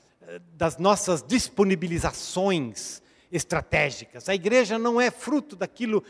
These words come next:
que nós poda-, possamos e-, estabelecer como ponto de, sei lá como é que se chama, né, de pregação, de congregação, com, eh, church planting.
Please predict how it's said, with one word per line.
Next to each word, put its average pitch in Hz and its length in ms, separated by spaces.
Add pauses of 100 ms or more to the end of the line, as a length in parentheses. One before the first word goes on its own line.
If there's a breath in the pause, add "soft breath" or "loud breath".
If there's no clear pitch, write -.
(160 loud breath)
que 185 100
nós 190 300
poda-, 170 380
possamos 170 840
e-, 165 100 (180 soft breath)
estabelecer 160 840
como 151 260
ponto 165 400
de, 131 160 (680 soft breath)
sei - 220
lá 156 140
como 156 180
é 156 40
que - 80
se 147 160
chama, 151 320
né, 156 120
de 135 140
pregação, 147 760
de 113 240 (220 soft breath)
congregação, 147 920
com, 123 280 (240 soft breath)
eh, 139 120
church - 360
planting. 135 720